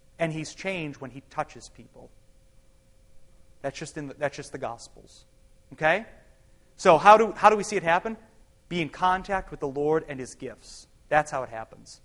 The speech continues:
And that's gonna be so important <laughs> going across the street. That's gonna be, that, it's imperative. It's a gospel imperative. We won't survive without it. Okay? Anything else?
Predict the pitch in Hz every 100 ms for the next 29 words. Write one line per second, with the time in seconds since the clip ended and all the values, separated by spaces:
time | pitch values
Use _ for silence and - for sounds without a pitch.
0 | _ _ _ _ _ - 156 185 208 226
1 | 180 175 185 226 233 247 226 160 143 180
2 | 170 185 165 - 175 - 185 127 120 -
3 | _ _ _ - _ _ _ _ _ -
4 | 160 190 - 180 143 151 151 151 165 165
5 | 165 147 - 175 175 135 113 113 - 120
6 | 131 143 - - 123 120 117 113 110 -
7 | _ _ _ _ - - _ _ _ _
8 | - _ _ - 139 139 156 156 143 131
9 | 131 127 113 113 - - _ _ _ -
10 | - - _ _ _ _ _ - - -
11 | 220 277 - - - 240 262 233 277 -
12 | -